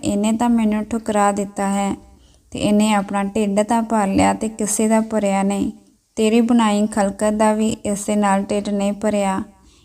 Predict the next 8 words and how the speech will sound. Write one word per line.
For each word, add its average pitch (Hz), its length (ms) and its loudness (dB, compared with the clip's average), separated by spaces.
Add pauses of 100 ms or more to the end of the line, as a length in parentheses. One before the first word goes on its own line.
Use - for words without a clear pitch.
(120)
ਇਹਨੇ 226 300 6
ਤਾਂ 269 180 2
ਇੱਥੇ 202 420 -4
ਹੀ 226 180 4
ਰੱਖੀਆਂ 220 480 0
ਨੇ।" 202 260 -2 (100)
ਤਾਂ 220 100 0
ਪਰਮਾਤਮਾ 214 840 2